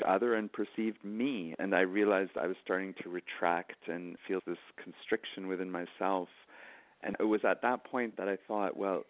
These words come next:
you know what? I don't really want to live in fear. I don't want to just run away and, and point to people and say, you know, they're the enemy and get angry." So I, I really tried to feel, is there another way? And then that's when I came up with the idea: what if I approached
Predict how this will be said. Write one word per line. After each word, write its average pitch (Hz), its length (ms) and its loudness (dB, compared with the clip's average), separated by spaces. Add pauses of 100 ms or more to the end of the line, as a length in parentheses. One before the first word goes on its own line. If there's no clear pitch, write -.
you 107 120 -4
know 101 160 -2
what? 107 280 2
I 101 140 2
don't 107 260 -2
really 101 240 0
want 98 200 -2
to 92 60 -2
live 87 320 -2
in 113 180 -6 (180)
fear. 120 380 4
I 92 160 0
don't 98 260 -2
want 92 160 -4
to 90 80 -2
just 87 220 -2 (120)
run 92 300 2
away 92 680 4
and, 85 280 -6
and 82 220 -8
point - 360 -4
to 95 80 -2
people 95 720 0
and 82 240 -6
say, 82 100 2
you 85 160 0
know, 90 140 2
they're 90 220 6
the 82 180 2
enemy 92 640 0
and 82 320 -4
get 87 260 0
angry." 90 560 2 (800)
So 101 140 4
I, 98 80 0
I - 160 0
really 110 360 -2 (140)
tried 98 180 -4
to 110 80 -6 (100)
feel, 120 220 4
is 87 140 4 (100)
there 92 140 -2
another 101 320 0
way? 90 400 0 (220)
And 101 140 -4
then 104 160 2
that's 107 320 0
when 110 140 0
I 107 120 0
came 101 260 -8
up 107 180 -4
with 107 80 0
the 87 100 0
idea: 90 360 0
what 98 200 2
if 120 160 0
I 92 100 2
approached 90 520 -4